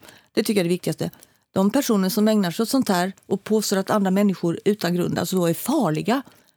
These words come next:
de är jättefarliga. Mycket farliga.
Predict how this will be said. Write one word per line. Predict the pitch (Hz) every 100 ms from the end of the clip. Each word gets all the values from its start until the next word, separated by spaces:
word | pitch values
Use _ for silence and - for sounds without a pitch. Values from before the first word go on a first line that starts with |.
| _ -
de | 208 196
är | 170
jättefarliga. | 160 160 160 - 165 160 - 151 - _ _ _ _ _ 214
Mycket | 233 - 170
farliga. | 156 151 165